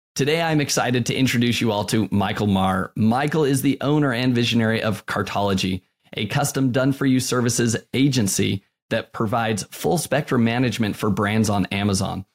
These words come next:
From catalog optimization to advertising to international expansion, Cartology takes your brand story and translates it into an elevated brand awareness, revenue,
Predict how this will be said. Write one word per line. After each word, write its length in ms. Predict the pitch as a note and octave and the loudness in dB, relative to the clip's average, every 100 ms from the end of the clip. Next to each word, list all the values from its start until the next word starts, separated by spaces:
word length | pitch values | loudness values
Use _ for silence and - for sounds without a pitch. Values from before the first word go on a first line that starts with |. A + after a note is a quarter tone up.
| _ _ | _ _
From 200 | - G2+ | -4 -2
catalog 540 | F#2 A2+ B2 C3 B2 A#2 | -2 -4 -2 0 0 0
optimization 920 | A#2 - A#2+ A2 A2+ A2 A#2+ A2+ A2 _ _ - | -2 -2 -2 2 2 2 2 0 -2 _ _ -2
to 180 | G#2 - | -2 -2
advertising 800 | A2+ B2+ B2+ C3+ A#2 A#2+ A#2+ A#2+ | -4 -2 -2 0 0 0 2 2
to 200 | - F#2+ | 0 -2
international 680 | A#2+ D#3 D#3 A#2+ B2+ - G#2 | 0 2 2 0 -2 0 0
expansion, 680 | G2 - G2+ F#2+ - G2 F#2+ _ _ - | 0 -2 -2 -2 0 -2 -4 _ _ -8
Cartology 720 | - G#2 - F3 E3+ B2 G#2 | -4 -4 0 0 2 2 0
takes 360 | - C#3 B2+ - | 0 -2 0 0
your 180 | B2 | 0
brand 380 | B2 A#2 A2+ A2+ | 0 0 2 0
story 420 | - G#2+ F#2 F#2+ - _ _ | 0 0 0 -4 -8 _ _
and 160 | G#2 G#2 | -2 -2
translates 580 | - C3 D#3+ C3+ A2+ G2+ | 0 0 0 2 0 0
it 120 | - | 0
into 320 | B2+ B2+ A#2+ | 0 2 2
an 120 | G#2+ - | 0 0
elevated 520 | A2+ C3+ C3 A#2+ G#2+ | -2 0 2 2 0
brand 320 | G#2+ G#2+ A2 | 0 0 0
awareness, 680 | F2 F#2+ F#2+ A2 C3 D3 - - _ _ | 0 0 2 2 2 0 -6 -14 _ _
revenue, 580 | - A2+ C#3 C3 G2+ G2+ | -4 0 2 2 2 0